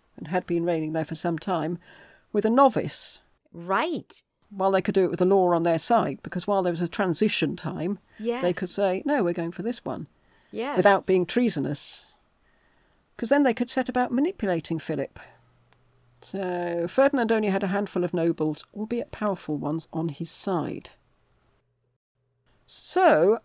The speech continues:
Speaker 1: Ferdinand did a bit of lateral thinking. And when you think about what Spain's foreign policy had been about since Ferdinand and Isabella took the thrones,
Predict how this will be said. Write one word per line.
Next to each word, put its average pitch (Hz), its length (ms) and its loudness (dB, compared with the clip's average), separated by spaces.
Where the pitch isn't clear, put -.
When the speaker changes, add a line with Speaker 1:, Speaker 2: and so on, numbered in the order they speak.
Speaker 1:
Ferdinand 285 500 2
did - 140 -6
a - 40 -8
bit 208 120 0
of 185 80 -6
lateral 220 400 -4
thinking. 220 640 -4
And 208 100 2
when 302 100 8
you 359 100 8
think 381 220 0
about 233 300 4
what 233 200 4
Spain's 220 420 -2
foreign 220 280 0
policy 180 500 0
had 196 120 0
been 185 160 6
about 170 380 0
since - 340 -4
Ferdinand 175 480 0
and 165 220 -4
Isabella 165 360 -2
took - 300 -8
the 165 80 -6
thrones, 156 480 -2